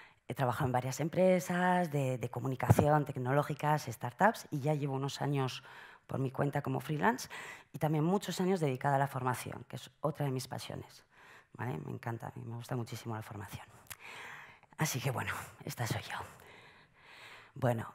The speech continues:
eh, como ha comentado, soy coordinadora de User School, somos aquí en Bilbao, somos una escuela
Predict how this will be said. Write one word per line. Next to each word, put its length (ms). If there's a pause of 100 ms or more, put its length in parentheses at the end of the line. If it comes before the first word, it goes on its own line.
(120)
eh, 280
como 180
ha 60
comentado, 340
soy 180
coordinadora 680
de 200
User 500
School, 320
somos 460
aquí 180
en 80
Bilbao, 300
somos 320
una 80
escuela 400